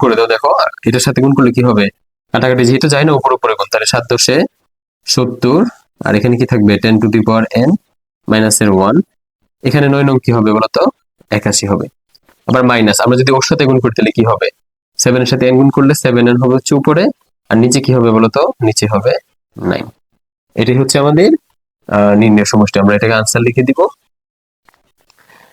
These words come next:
ঠিক আছে। এখন এখানে যদি তোমার আরেকটা কথা বলতে পারতো, আমাদেরকে যদি বলে যে তোমার, যে এটা যে তোমার আংশিক সমষ্টি আছে কিনা, তাহলে আমরা বলবো এক্ষেত্রে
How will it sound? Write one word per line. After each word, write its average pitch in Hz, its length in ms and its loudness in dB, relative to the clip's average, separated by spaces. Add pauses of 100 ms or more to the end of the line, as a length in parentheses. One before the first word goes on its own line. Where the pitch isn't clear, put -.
(140)
ঠিক - 140 2
আছে। 185 160 0
এখন 170 140 0 (100)
এখানে 202 260 2
যদি 190 200 4
তোমার 127 220 2 (120)
আরেকটা 156 320 0
কথা 139 220 0
বলতে 120 200 0
পারতো, 110 260 0
আমাদেরকে 110 360 0
যদি 110 140 0 (120)
বলে 110 200 2 (120)
যে 101 140 0
তোমার, 101 240 0 (580)
যে 101 140 2
এটা 110 140 0 (120)
যে 120 60 2 (100)
তোমার 120 180 2 (280)
আংশিক 127 320 0
সমষ্টি 131 260 0 (100)
আছে 104 200 -2
কিনা, 92 180 -6 (100)
তাহলে 123 220 2
আমরা 139 180 2
বলবো 139 200 2
এক্ষেত্রে 135 260 -2